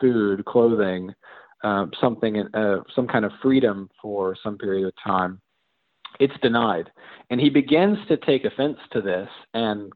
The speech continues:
really question whether or not he's a prisoner of war or prisoner of state. He's insisting that he's a, should be a prisoner of state. He's the governor of North Carolina. But like the letters revealed where Major Craig was not addressing him as governor, it appears that he begins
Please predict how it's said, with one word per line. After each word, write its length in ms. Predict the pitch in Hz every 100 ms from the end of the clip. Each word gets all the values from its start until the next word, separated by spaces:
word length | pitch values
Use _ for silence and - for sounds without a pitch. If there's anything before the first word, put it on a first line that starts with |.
| -
really 260 | 147 180
question 600 | 139 - 131 - 131 113
whether 200 | 107 107
or 80 | 107
not 280 | 101 101 -
he's 460 | - - 104 101 98 - _ _ - _ _
a 80 | 117 107 _ _ _ -
prisoner 260 | 131 123
of 80 | 101
war 280 | 110 110 98
or 40 |
prisoner 300 | 95 110 107
of 80 | 98
state. 280 | - 180 -
He's 180 | - 131
insisting 580 | 123 113 - 190 - 127
that 140 | 110
he's 100 | 117
a, 80 | 113 - -
should 140 | 131
be 80 | 120
a 20 |
prisoner 280 | 123 113 110
of 40 |
state. 260 | - 156 -
He's 100 | 113 -
the 80 | 113 -
governor 300 | 110 113 107
of 80 |
North 160 | 104 -
Carolina. 400 | 113 135 135 - - - -
But 120 | 131
like 300 | 123 131 143 - 120
the 80 | 113
letters 420 | 110 156 180 131
revealed 560 | 117 110 107 110 107 - -
where 520 | 107 104 107 104 - _ _ _ _ _ -
Major 240 | 110 123
Craig 180 | 123 127
was 140 | 117 113
not 320 | 110 117 107
addressing 400 | 107 113 - 113
him 120 | 113
as 200 | 95 95 -
governor, 480 | 139 147 101 92 - - - - _
it 100 | 135
appears 260 | 139 160 180
that 100 | 135
he 60 | 139
begins 380 | 123 123 143